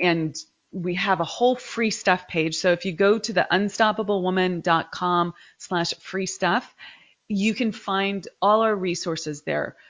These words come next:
We have something called the Morning Mindset Club, which if you want to get your mindset right and start reprogramming your mind,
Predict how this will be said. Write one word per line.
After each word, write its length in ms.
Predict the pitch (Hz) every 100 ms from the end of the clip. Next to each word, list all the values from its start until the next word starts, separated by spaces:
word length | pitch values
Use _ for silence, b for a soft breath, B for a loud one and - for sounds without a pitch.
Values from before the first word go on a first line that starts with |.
| b b -
We 100 | 196
have 220 | 208 190
something 460 | - 190 190 190 190
called 280 | - 202
the 60 | 190
Morning 360 | 202 202 208 208
Mindset 520 | 202 208 202 165 -
Club, 340 | - 143 - 165
which 480 | 165 175 151 - B B B
if 200 | 190 -
you 260 | 170 202 202
want 500 | 180 214 214 220 -
to 100 | 214
get 240 | 185 -
your 120 | 190
mindset 520 | 175 170 175 180 220 202
right 300 | 202 202 208
and 140 | 185 175
start 320 | 190 180 -
reprogramming 1080 | 190 196 - 196 190 208 214 214 226 226 214 b _
your 200 | 175 190
mind, 440 | 185 170 180 214